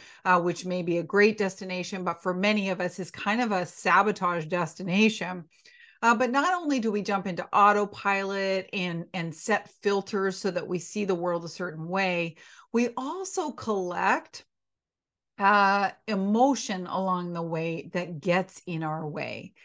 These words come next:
And so throughout this series, I'm gonna discuss with you how we can release that emotion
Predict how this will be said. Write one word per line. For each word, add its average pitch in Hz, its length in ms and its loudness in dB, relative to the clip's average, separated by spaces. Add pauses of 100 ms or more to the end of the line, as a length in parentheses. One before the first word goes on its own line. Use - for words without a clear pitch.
(380)
And 214 220 2
so 196 560 0 (140)
throughout 226 680 2
this 202 240 0
series, 208 580 -2 (120)
I'm 185 260 -2
gonna 202 220 -2
discuss 220 680 -6
with 180 280 -4
you 170 240 -6 (280)
how 214 340 4
we 226 180 2
can 196 280 -6
release 180 760 -4
that 185 260 0
emotion 180 960 -4